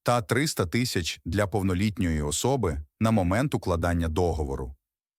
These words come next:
Страхова премія розраховується залежно від розміру страхової суми. Додатково звертаю увагу, що умови цього продукту передбачають застосування індексації. Це означає, що в разі сплати індексованих,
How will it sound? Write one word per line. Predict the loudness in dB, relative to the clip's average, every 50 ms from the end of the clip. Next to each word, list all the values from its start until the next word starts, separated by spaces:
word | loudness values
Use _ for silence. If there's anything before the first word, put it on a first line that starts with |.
| _ _ _ _ _ _ _ _ _ _
Страхова | -4 -2 0 0 2 2 2 2 2
премія | 2 2 2 2 2 2 2 2 2 2
розраховується | 2 2 0 0 -2 2 2 0 2 2 2 0 0 0 0 0
залежно | 0 2 2 2 2 2 2 0 0 -2 0
від | 0 -2 -2 -2
розміру | -2 -2 -2 0 -2 -2 -2 -4
страхової | -4 -4 -6 -4 -4 -4 -2 0 0 0 0 -2
суми. | -2 -4 -4 -4 -6 -8 -12 -14 -18 _ _ _ _ _ _ _ _ _ _ _ _ _
Додатково | -6 -2 0 0 2 2 0 0 0 0 0 0 0 0
звертаю | 0 -2 -4 -2 -2 -2 0 0 0 0
увагу, | 0 0 0 0 0 0 -2 -4 -6 -10 -16 _ _ _
що | -6 -2 0 2
умови | 2 2 2 2 2 2 2 2 0 -2
цього | -2 -2 -2 0 0 -2 -2
продукту | -2 -4 -4 -2 0 0 -2 -2 -2 -2 -4 -2
передбачають | 0 0 -2 -2 -2 -2 -4 -2 0 0 0 0 0 -2 -2
застосування | -2 -4 -4 -4 -4 -4 -4 -4 -4 -2 -2 0 0 0 -2 -2
індексації. | -2 -2 -2 -2 -2 -2 -4 -2 -2 -2 -2 -2 -6 -8 -10 -10 -14 -18 _ _ _ _ _ _ _ _
Це | -2 0 0
означає, | 2 2 0 0 -2 -2 0 0 0 0 2 0 0
що | -2 -2 -2 -2
в | 0 0
разі | 0 0 0 0 -2 -4
сплати | -4 -4 -4 -2 0 2 2 0 0 -4
індексованих, | -4 -2 -2 -2 -2 -2 -2 -2 0 0 0 0 -2 -2 -4 -6 -10 -14 _